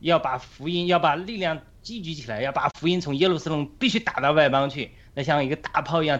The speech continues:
第一炮炮弹必须发出去，所以他有一个要把力量团结起来一种努力。呃，还有针对约瑟讲那个圣灵啊，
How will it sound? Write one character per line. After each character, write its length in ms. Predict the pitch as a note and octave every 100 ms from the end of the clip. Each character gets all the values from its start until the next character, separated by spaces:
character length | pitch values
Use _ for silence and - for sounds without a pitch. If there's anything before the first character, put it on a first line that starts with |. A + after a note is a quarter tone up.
| -
第 120 | A3
一 60 |
炮 180 | F#3+ F3
炮 180 | - D#3+
弹 140 | C#3+
必 160 | C3+ A#3
须 60 | E3
发 160 | C#3
出 120 | A#2+
去， 180 | A#2 A#2 - - - -
所 120 | -
以 60 | C#3+
他 100 | D#3+
有 220 | C3+ A#2
一 120 | C3+
个 260 | C3+ A#2+ A#2 - -
要 160 | C3
把 160 | B2 A2
力 200 | F3 F#3
量 160 | B2+ A#2+
团 240 | G#2+ C3
结 120 | D3+
起 120 | A#2+
来 140 | G#2+ G2+
一 200 | A2+ A2
种 280 | G#2+ F#2+ G#2 - -
努 220 | - A2+ F#2
力。 240 | C3+ - - - - -
呃， 400 | - F#3 F#3 F3+
还 160 | - G3
有 180 | G#3
针 240 | G3 G3 F#3+
对 340 | G3 F#3 F3+ - -
约 180 | E3 G3
瑟 340 | F#3+ G3+ F3
讲 240 | D#3 C#3+ A#2+
那 80 | D3
个 120 | D3+
圣 300 | C3+ G3+ D#3
灵 180 | A2 G#2
啊， 220 | A2+ A2+